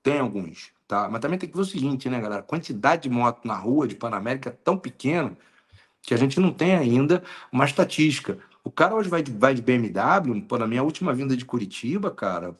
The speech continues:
pô, roubaram um, um casal na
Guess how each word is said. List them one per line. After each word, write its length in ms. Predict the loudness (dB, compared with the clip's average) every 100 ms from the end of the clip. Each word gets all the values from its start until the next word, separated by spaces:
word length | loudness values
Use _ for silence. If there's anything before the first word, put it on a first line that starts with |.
| _
pô, 420 | -4 -4 -4 -8
roubaram 480 | -4 -4 0 0 2
um, 260 | 0 -2 -4
um 60 |
casal 560 | -4 -4 -2 2 4 4
na 880 | 0 -2 -2 -2 -2 -2 -4 -4 -6